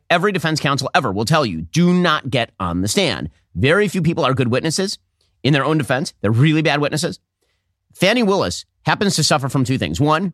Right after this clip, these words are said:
she's not telling the truth. And two, she also happens to be one of the most off-putting witnesses in human history. The Dunning-Kruger effect that I discussed at the very top here, that effect is so obviously present with Fani Willis, it is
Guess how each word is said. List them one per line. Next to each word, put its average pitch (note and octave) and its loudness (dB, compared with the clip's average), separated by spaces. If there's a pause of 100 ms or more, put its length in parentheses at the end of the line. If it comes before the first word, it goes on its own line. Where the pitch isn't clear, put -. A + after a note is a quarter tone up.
(120)
she's C#3+ -2
not C#3+ 2
telling D3 0
the C3 2
truth. F2 -6 (240)
And C#3 0
two, G#2+ 0 (260)
she E3 0
also G3 2
happens C#3 0
to C3+ -2
be C3+ 2
one C#3 2
of C3+ 0
the B2+ 0
most B2 0 (100)
off-putting E3+ 2
witnesses B2+ 0
in B2+ 0
human C3 4
history. F#2 -4 (920)
The D#3 2
Dunning-Kruger F#3+ 2
effect B2 -2
that G#2+ 0
I A2 0
discussed C#3 -2
at C3 0
the G#2+ 0
very C3+ 2
top C#3+ 0
here, D#2+ -8 (960)
that E3 2
effect E3 -2
is A#2+ -2
so A3 0 (220)
obviously F#3+ 0
present C3+ -2
with G2+ -6
Fani C3+ 0
Willis, C3 0
it C3+ 0
is C3 0